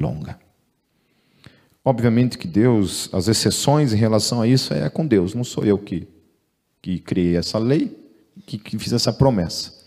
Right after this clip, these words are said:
Mas, senão, vocês podiam perguntar assim pra mim, né? Ô, Pipe, mas, pô, eu respeitei meu pai e minha mãe, morri novinho, né? Como é que fica? Eu falei, não, eu não sou Deus. Aí você pergunta pra Jeová,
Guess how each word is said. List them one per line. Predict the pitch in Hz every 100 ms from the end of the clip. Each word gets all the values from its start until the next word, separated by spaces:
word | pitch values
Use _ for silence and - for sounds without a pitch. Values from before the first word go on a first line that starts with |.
| _ _ -
Mas, | 104 104 -
senão, | 107 104
vocês | -
podiam | 123 123
perguntar | 131 143 - 107
assim | - -
pra | 156
mim, | 147 131
né? | 113 107
Ô, | 123 151
Pipe, | - - 92
mas, | 107 101 - - _ -
pô, | 123
eu |
respeitei | 107 107 - 107 117
meu | 117
pai | - 113
e |
minha | 107
mãe, | 123
morri | 120 127
novinho, | 135 131 185 - 90 - _ _ _ -
né? | 123 127 123 - - _
Como | - 135
é |
que | -
fica? | - 110 -
Eu |
falei, | 127
não, | 90 117
eu | 240
não | -
sou | - -
Deus. | 226 113 92 107
Aí |
você | 123
pergunta | 131 131 139
pra | 147
Jeová, | 143 156 107 90 78